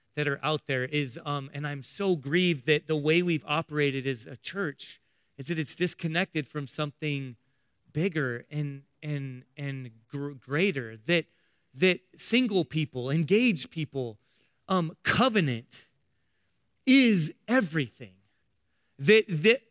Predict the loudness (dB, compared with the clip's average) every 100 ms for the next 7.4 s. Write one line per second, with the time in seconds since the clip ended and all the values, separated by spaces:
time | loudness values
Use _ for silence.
0 | _ 4 6 4 4 2 4 2 0 0
1 | 0 0 0 0 2 2 2 0 0 2
2 | 2 2 2 2 0 0 0 0 -2 -6
3 | _ _ _ _ _ _ _ 6 6 6
4 | 2 -2 2 4 2 0 -2 0 2 2
5 | 2 -2 -2 -4 -8 -16 -16 _ _ _
6 | _ _ _ 0 4 4 4 4 2 0
7 | 0 -2 -2